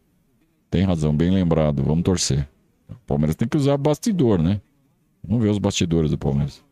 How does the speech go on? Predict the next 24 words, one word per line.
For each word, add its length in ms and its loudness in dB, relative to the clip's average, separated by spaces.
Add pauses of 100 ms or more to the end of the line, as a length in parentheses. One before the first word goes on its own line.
(2250)
O 80 -6
Foguetão 540 0
pergunta 380 0
assim: 280 -2
"Quanto 260 -2
essa 200 0
briga 320 0
recente 440 0
com 80 -2
a 40 2
arbitragem 480 -2
pode 160 -2
estar 140 -2
afetando 520 0
o 60 4
emocional 720 0
do 120 0
grupo? 440 -2
Alguma 260 0
coisa 220 0
está, 260 -4
essa 240 -4
pressão 380 -2
afeta?" 360 -4